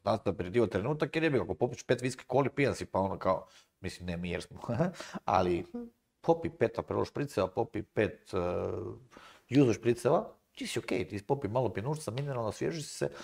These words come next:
ti možeš ići dalje. Znači, to je bila krilatica dok sam ja bio u Jack Daniels ili Brown Formanu, "Don't roll more, roll better."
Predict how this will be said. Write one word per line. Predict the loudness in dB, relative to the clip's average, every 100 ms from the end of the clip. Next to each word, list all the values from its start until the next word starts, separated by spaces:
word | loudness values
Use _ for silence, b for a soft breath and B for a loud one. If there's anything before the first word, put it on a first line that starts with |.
| B _ _
ti | 0 2
možeš | 4 4 4 2
ići | 0 -2
dalje. | 4 4 4 -4 _ b b b
Znači, | -8 -8 -6 -4
to | 2
je | 4
bila | 4 4 2
krilatica | 4 2 2 -2 -6
dok | -6
sam | -2
ja | -2
bio | 0 2
u |
Jack | 2 2
Daniels | 0 -2 -6
ili | -10
Brown | -4 -2 -2
Formanu, | -2 -2 0 0 0 -4 _ _ _ _ _
"Don't | 0 4 4 4
roll | 6 8 8
more, | 4 4 4 2
roll | 2 4
better." | 4 0 -2 -12